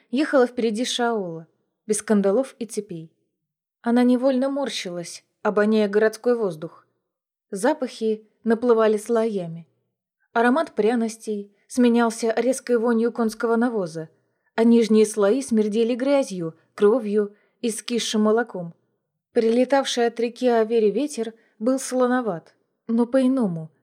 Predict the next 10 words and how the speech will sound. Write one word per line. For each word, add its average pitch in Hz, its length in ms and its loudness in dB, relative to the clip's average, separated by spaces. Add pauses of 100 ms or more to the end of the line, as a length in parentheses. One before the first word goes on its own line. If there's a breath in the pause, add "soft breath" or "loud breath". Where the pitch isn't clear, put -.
нежели 202 400 2
соль 254 320 -2
копий 208 420 -2
Эндовьера. 202 680 -4 (680)
Ветер 285 360 0
приносил 240 500 0
запахи 240 420 -2
с 220 120 -4
военных 226 440 2
кораблей 190 720 -4